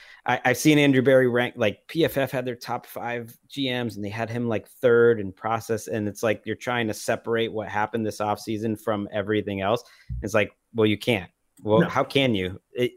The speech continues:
Speaker 1: if it works out, that, that's a different conversation in terms of wins and losses. Uh, but there's a, a, a very good chance he's gonna wear this for the rest of his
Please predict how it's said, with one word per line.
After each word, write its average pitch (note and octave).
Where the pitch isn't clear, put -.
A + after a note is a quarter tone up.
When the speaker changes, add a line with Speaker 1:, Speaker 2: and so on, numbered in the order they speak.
Speaker 1:
if D#3
it B2+
works F3+
out, E3+
that, C3+
that's B2+
a B2+
different B2+
conversation B2
in A2
terms A2
of G#2
wins G#2+
and G2+
losses. A#2+
Uh, A#2
but A2+
there's B2+
a, G#2+
a, B2
a B2
very C3+
good A#2
chance A2+
he's A2+
gonna A2
wear G#2
this F#2+
for G2+
the G2
rest G2+
of F#2+
his G2